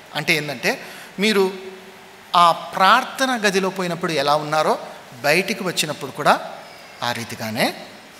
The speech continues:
ఉండండి. నేను బైబిల్ స్టడీలో కూడా చెప్పానండి,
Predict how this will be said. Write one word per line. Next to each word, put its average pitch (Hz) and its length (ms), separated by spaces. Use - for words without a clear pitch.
ఉండండి. 107 460
నేను 170 200
బైబిల్ 185 280
స్టడీలో 190 320
కూడా 185 160
చెప్పానండి, 170 560